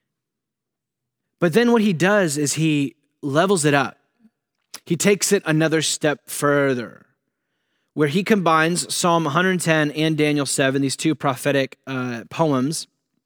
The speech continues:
about this coming figure that would be more than Messiah.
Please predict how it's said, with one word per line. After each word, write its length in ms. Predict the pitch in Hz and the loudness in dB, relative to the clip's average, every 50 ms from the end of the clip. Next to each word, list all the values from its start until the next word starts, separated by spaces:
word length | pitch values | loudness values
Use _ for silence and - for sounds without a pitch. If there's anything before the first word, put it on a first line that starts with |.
| _ _ _ _ _ - - | _ _ _ _ _ -16 -10
about 260 | - 135 151 147 147 - | -2 0 0 0 0 0
this 220 | 160 156 - - - - - - - - | 0 0 0 -2 -6 -12 -18 -20 -18 -4
coming 220 | - 180 190 208 196 | 0 2 2 2 2
figure 280 | - 196 185 175 175 | 2 2 2 2 2
that 120 | 160 165 151 | 2 2 2
would 100 | 151 143 | 2 2
be 140 | 147 151 147 | 2 2 2
more 340 | 147 147 156 165 170 175 | 2 4 4 4 2 2
than 220 | 156 151 147 139 135 | 2 0 0 2 0
Messiah. 540 | 131 123 - - 123 113 110 104 87 - | 0 -2 -4 -4 -6 -6 -8 -8 -10 -14